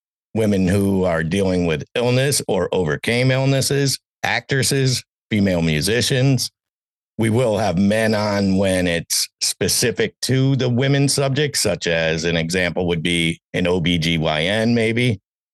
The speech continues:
or something like that. But otherwise, it's probably gonna be mostly women. And every now and then I'll do an episode where I flip the script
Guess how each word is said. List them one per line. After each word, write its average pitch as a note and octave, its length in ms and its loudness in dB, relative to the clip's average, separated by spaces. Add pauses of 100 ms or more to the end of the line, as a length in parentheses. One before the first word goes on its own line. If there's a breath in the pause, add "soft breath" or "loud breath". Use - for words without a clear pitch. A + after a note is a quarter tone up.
(280)
or F#2+ 140 0
something G2 380 0
like E2+ 220 -4
that. C3+ 300 -2 (1040)
But D3+ 180 0
otherwise, D#3+ 640 0 (360)
it's D3 140 -2
probably D#3+ 320 0
gonna C3+ 160 2
be C3 120 2
mostly A#2 400 2
women. F2+ 360 2
And E2 200 0
every A#2+ 220 0
now A2+ 120 2
and A2+ 120 2
then G2+ 140 2
I'll F#2 100 -2
do G2 180 0
an F#2 60 2
episode F#2+ 420 0
where F2+ 160 0
I C#2+ 100 -2
flip - 320 -4
the F2 100 -2
script - 480 -2